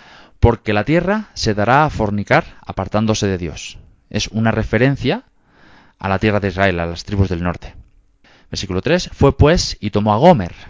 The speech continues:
Gomer significa terminado, consumado. "Fue pues y tomó a Gomer, hija de Diblaim". Entonces,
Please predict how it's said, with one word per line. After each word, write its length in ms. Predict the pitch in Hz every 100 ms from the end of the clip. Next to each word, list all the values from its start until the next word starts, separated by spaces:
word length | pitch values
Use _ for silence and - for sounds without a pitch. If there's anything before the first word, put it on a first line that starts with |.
| -
Gomer 240 | 104 127 147
significa 560 | 127 117 123 143 135
terminado, 600 | - 101 95 98 117 87
consumado. 720 | 82 87 87 92 101 92 76 - - - - - - - - -
"Fue 160 | 156
pues 240 | 156 175 147
y 40 |
tomó 240 | 117 127
a 40 | 123
Gomer, 440 | 123 110 87 - -
hija 240 | 117 117
de 100 | 104
Diblaim". 640 | 98 92 123 98 78 76 - - - - - -
Entonces, 380 | - 170 202